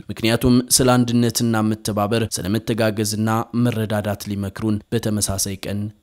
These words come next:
ብቅ ብለዋልና። ኢትዮጵያ የብዝሃ ማህበረሰብ መገኛ እንደመሆኗ ህዝቦቿም የተለያየ እምነት ተከታዮች ናቸው። እነዚህ ሁሉ ሃይማኖቶች ታዲያ ስለ ፍቅር፣ መተባበር፣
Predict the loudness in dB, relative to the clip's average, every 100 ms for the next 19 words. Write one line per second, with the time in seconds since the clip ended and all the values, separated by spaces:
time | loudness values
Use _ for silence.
0 | _ -6 -4 -8 -4 0 0 -2 -6 -6
1 | -6 -4 4 4 4 4 4 2 2 2
2 | 4 4 4 6 4 4 4 4 4 4
3 | 2 0 0 2 0 0 -2 0 2 0
4 | -2 -6 -2 0 2 2 2 -2 _ -2
5 | 0 0 0 -2 -2 -2 -4 -4 -6 -6
6 | -4 -2 -2 -4 -8 -8 -8 -8 -8 -2
7 | 0 4 4 6 6 4 2 2 4 4
8 | 4 0 -4 -2 -2 2 2 2 -2 -2
9 | -2 0 2 0 0 0 0 2 0 2
10 | 2 2